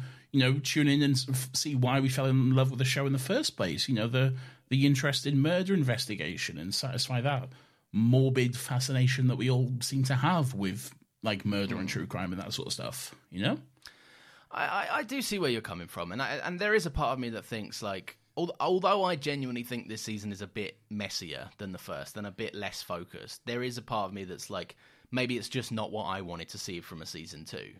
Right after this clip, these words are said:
Speaker 2: And I can, I can concede that in the sense of, like, it, because it wasn't for me, it doesn't mean other people were incapable of enjoying it. 'Cause,
Speaker 1: Yeah.
Speaker 2: I mean, it clearly, I mean, it went well enough that there's a season three, so.
Speaker 1: It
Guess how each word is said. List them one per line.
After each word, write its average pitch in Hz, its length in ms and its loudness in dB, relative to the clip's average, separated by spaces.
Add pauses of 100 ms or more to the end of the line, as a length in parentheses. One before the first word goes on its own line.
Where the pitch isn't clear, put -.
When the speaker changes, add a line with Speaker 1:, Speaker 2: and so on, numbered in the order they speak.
(120)
Speaker 2:
And 123 100 -6
I 147 80 -2
can, 147 420 -6
I 135 100 -4
can 135 340 -6 (260)
concede 139 460 -4
that 82 220 -8
in 95 140 -10
the 98 80 -10
sense 95 340 -6
of, 95 140 -10
like, 92 300 -6 (880)
it, 127 140 -4
because 143 260 0
it 135 80 -2
wasn't 139 280 -2
for 123 80 -8
me, 120 140 -2
it 98 60 -6
doesn't 117 220 -2
mean 107 120 -4
other 101 160 -2
people 95 300 -10
were 92 140 -6
incapable 92 580 -6
of 82 80 -10
enjoying 73 460 -10
it. - 160 -14 (120)
'Cause, - 380 -10
Speaker 1:
Yeah. 82 360 -6 (200)
Speaker 2:
I - 60 -10 (100)
mean, 127 140 -2
it 113 100 -8
clearly, 143 360 -2 (120)
I 90 80 -4
mean, 120 160 -6
it 117 140 -10
went 123 200 -4
well 107 140 -6
enough 101 220 -6
that 98 120 -8
there's 95 280 -8
a 87 40 -10
season 95 320 -8
three, - 380 -10
so. - 240 -6
Speaker 1:
It 90 80 -10